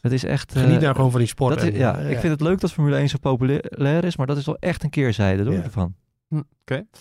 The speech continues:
Speaker 2: Allebei de kanten.
Speaker 3: Ja.
Speaker 2: Echt waar.
Speaker 3: Ja.
Speaker 2: Nou, allebei even erg. En ze, ze vinden elkaar allebei erg, maar ze zijn net zo erg als de, de andere kant.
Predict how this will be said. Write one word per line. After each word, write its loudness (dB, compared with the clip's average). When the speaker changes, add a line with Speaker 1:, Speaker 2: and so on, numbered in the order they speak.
Speaker 2:
Allebei 0
de -2
kanten. -10
Speaker 3:
Ja. 0
Speaker 2:
Echt -2
waar. -6
Speaker 3:
Ja. -8
Speaker 2:
Nou, -2
allebei 0
even -4
erg. -10
En 0
ze, 2
ze -2
vinden 2
elkaar -2
allebei -4
erg, -2
maar -4
ze -2
zijn 0
net -4
zo -6
erg -6
als -6
de, -8
de -12
andere -10
kant. -14